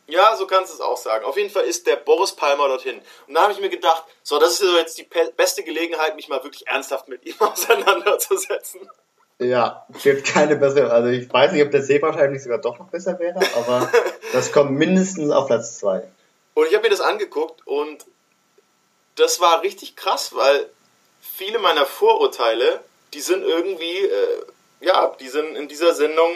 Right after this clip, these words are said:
Speaker 1: ähm, mit denen wurde aufgeräumt. Ich fand, der hat richtig souverän und gut reagiert. Ich stimme überhaupt nicht mit allem, äh, überein, was er so sagt. Aber ich find, der hat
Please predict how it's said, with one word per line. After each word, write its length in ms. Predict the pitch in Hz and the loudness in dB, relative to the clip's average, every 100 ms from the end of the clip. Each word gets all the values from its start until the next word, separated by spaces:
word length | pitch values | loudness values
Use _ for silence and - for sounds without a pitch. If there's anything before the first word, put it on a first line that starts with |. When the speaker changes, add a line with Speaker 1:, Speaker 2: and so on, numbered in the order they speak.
| 87 | 2
Speaker 1:
ähm, 440 | 139 143 147 143 - - | 2 2 -4 -12 -16 -16
mit 160 | 143 | -8
denen 140 | 151 151 | -6 0
wurde 220 | 165 165 | 4 6
aufgeräumt. 540 | 165 - - 123 120 | 6 2 0 -2 -2
Ich 120 | - - | -6 -8
fand, 220 | 151 - | -6 0
der 100 | 240 | 0
hat 240 | 147 - | 0 -6
richtig 400 | 165 208 214 - | -6 -6 -6 -6
souverän 540 | - 165 156 143 160 160 | -6 -2 0 2 0 -2
und 120 | 151 | -10
gut 220 | 151 - | -18 -2
reagiert. 560 | 131 120 113 117 156 - _ _ _ - | 0 0 -2 -6 -6 -8 _ _ _ -14
Ich 180 | 131 | -10
stimme 280 | - 202 220 | -6 -4 -4
überhaupt 300 | 190 156 185 | 2 2 2
nicht 120 | 196 | -4
mit 120 | 165 - | -10 -2
allem, 420 | 127 185 202 190 - | 0 0 -4 -12 -6
äh, 360 | 143 147 143 | 0 0 -2
überein, 440 | 139 147 - 220 247 | -4 0 2 2 -2
was 160 | 123 | -6
er 80 | 120 | -6
so 120 | 107 | -8
sagt. 340 | 107 113 110 - _ _ _ | -8 -6 -6 -8 _ _ _
Aber 220 | - 165 180 | -2 2 2
ich 100 | - | 2
find, 300 | 196 196 170 | -8 -6 0
der 160 | 165 | 2
hat 200 | 175 - | 2 -4